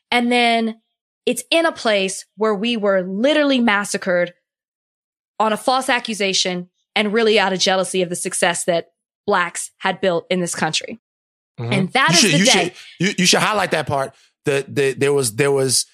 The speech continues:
Speaker 2: and I didn't, I'm sorry, but
Speaker 1: Uh-huh.
Speaker 2: that, there was jealousy from, well, not even jealousy, the, a lot of these black, uh,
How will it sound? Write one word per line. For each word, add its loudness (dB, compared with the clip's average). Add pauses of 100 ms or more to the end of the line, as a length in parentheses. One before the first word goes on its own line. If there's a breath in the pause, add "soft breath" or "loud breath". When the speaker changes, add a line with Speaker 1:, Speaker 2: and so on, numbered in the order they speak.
(140 soft breath)
Speaker 2:
and 2
I 2
didn't, -2
I'm -2
sorry, -2 (340)
but 0
Speaker 1:
Uh-huh. 0
Speaker 2:
that, -2
there 2
was 0
jealousy 2
from, -4 (100)
well, -4
not 0
even -4
jealousy, 0 (600 soft breath)
the, -4
a 2
lot 0
of -2
these -2
black, -2
uh, -2